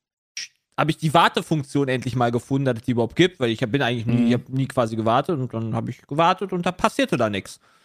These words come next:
Speaker 1: Dann hab ich mal im Internet gegoogelt und dann ist das ein bekannter Bug, dass der einfach nicht zurückruft. Und, äh, die Option besteht halt, einen, einen alten Speicherstand zu nehmen, wo ich zehn Stunden verlieren würde.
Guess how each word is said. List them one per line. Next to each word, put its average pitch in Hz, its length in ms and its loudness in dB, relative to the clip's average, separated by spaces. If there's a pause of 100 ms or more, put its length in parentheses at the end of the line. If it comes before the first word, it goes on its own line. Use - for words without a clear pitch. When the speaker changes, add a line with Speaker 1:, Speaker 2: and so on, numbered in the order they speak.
(400)
Speaker 1:
Dann 123 100 -2
hab 139 120 2
ich 139 100 -2
mal 139 220 4
im 139 100 -2
Internet 135 380 -2
gegoogelt 143 380 2
und 202 40 -2
dann 196 140 0
ist 180 100 -4
das 180 120 -2
ein 156 40 -2
bekannter 131 320 0
Bug, 135 240 2
dass - 160 -6
der 214 80 -6
einfach 190 200 0
nicht 196 140 -4
zurückruft. 180 640 -2 (720)
Und, 151 640 4
äh, 147 240 4
die 147 240 2
Option 165 640 2
besteht 208 460 0
halt, 180 220 0
einen, 170 100 -2
einen 151 420 -2
alten 143 240 -2
Speicherstand 143 600 0
zu 190 120 -2
nehmen, 220 400 0 (680)
wo 156 80 2
ich 156 140 0
zehn 156 180 0
Stunden 143 240 0
verlieren 131 400 2
würde. 196 360 2